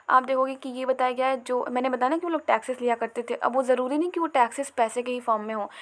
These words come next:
हो सकता है किसी के वहाँ रॉ मटेरियल्स ज़्यादा होते हैं, हो सकता, हो सकता है किसी के वहाँ स्टोन्स वगैरह ज़्यादा होती हों, हो सकता है किसी स्टेट में एग्रीकल्चरल प्रोडक्शन बहुत ज़्यादा हो, तो वो,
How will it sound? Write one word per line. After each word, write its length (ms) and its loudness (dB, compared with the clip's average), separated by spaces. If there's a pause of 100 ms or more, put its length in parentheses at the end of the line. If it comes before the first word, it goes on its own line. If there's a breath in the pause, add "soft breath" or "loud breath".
(220 loud breath)
हो 80 4
सकता 300 0
है 100 2
किसी 260 -10
के 100 -6
वहाँ 240 2
रॉ 140 6
मटेरियल्स 320 -2
ज़्यादा 260 4
होते 200 2
हैं, 60 0
हो 140 -4
सकता, 240 -6
हो 180 0
सकता 300 -2
है 60 0
किसी 240 -10
के 80 -6
वहाँ 160 4
स्टोन्स 360 -2
वगैरह 220 0
ज़्यादा 260 2
होती 240 -4
हों, 120 -4 (480 loud breath)
हो 100 8
सकता 260 2
है 80 2
किसी 280 -4
स्टेट 340 0
में 140 -2 (400 loud breath)
एग्रीकल्चरल 640 4
प्रोडक्शन 440 0
बहुत 220 0
ज़्यादा 220 2
हो, 100 2
तो 140 -2
वो, 280 4